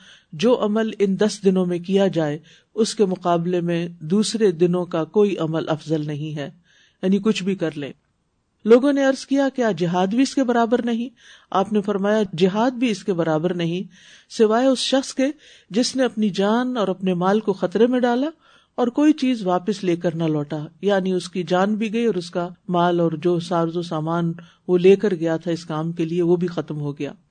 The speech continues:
اور دوسری اہم بات کیا کہ ان دس دنوں کا خاص ترین ذکر جو ہے وہ تکبیر ہے، اللہ سبحانہ تعالیٰ کی بڑائی بیان کرنا، کیونکہ تکبیر کہنا عظمت والے رب کا ذکر کرنا ہے،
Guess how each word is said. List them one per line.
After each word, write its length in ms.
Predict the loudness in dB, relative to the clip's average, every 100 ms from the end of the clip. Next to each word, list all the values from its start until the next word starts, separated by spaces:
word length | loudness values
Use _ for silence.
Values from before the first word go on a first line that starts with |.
| _ _ _ _ _ -2
اور 120 | -2
دوسری 400 | 2 0 0 0
اہم 260 | 2 2 2
بات 280 | 0 -2
کیا 220 | -4 -4 -4
کہ 200 | -6 -4
ان 220 | -2 -2 -2
دس 280 | -2 -4 -4
دنوں 260 | -2 -2 -4
کا 140 | -8
خاص 380 | -6 -2 -2 -2
ترین 400 | -2 2 2 0
ذکر 360 | -2 -2 -2 -4
جو 120 | -4
ہے 140 | -4 -8 -10 _ -20 _ -6
وہ 120 | -4
تکبیر 540 | -2 -4 -4 0 2 2 0
ہے، 300 | -6 -8 -12 -14 _ _ _ 0
اللہ 300 | 2 2 0
سبحانہ 360 | -4 -4 -4
تعالیٰ 340 | -4 -4 -2 -4
کی 100 | -2
بڑائی 360 | -2 0 2 2
بیان 320 | 0 -4 -6
کرنا، 360 | -6 -8 -8 -12 _ _ _ _ -6
کیونکہ 380 | -2 2 2 0 -4 -4
تکبیر 440 | -2 0 2 2
کہنا 540 | 2 -2 -2 -6 -8 -12 _ _ _
عظمت 400 | 0 0 0 -4 -4
والے 420 | -4 -2 -2 -6
رب 380 | -4 -2 -2 -4 -12
کا 200 | -8 -8 -10
ذکر 360 | -4 -2 -2 -6
کرنا 480 | -4 -8 -8 -10 -8
ہے، 180 | -10